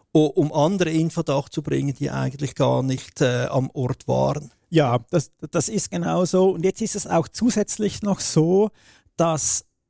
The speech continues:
Speaker 2: ähm, dass das Gesetz, also das büpf und auch die dazugehörige Strafprozessordnung darauf ausgerichtet sind, dass mit diesen,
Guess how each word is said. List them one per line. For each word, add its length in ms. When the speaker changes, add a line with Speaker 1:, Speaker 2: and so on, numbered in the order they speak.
Speaker 2:
ähm, 540
dass 300
das 220
Gesetz, 480
also 220
das 260
büpf 500
und 220
auch 200
die 140
dazugehörige 720
Strafprozessordnung 1500
darauf 320
ausgerichtet 800
sind, 500
dass 240
mit 240
diesen, 580